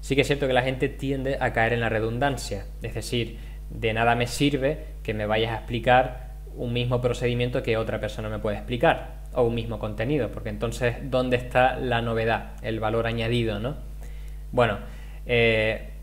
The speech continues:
antes que nada decir que yo no voy a pretender, o sea, yo no pretendo copiar a nadie, ¿vale? De hecho, Termux es Termux, al igual que Aircrack es Aircrack y Metasploit es Metasploit, o sea,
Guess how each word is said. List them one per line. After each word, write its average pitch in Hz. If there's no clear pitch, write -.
antes 127
que 123
nada 123
decir 117
que 107
yo 110
no 110
voy 110
a 107
pretender, 110
o -
sea, -
yo 110
no 120
pretendo 120
copiar 107
a 117
nadie, 117
¿vale? 113
De 123
hecho, 107
Termux 110
es -
Termux, 123
al 110
igual 107
que -
Aircrack 104
es 107
Aircrack 123
y 110
Metasploit 107
es 107
Metasploit, 123
o -
sea, 104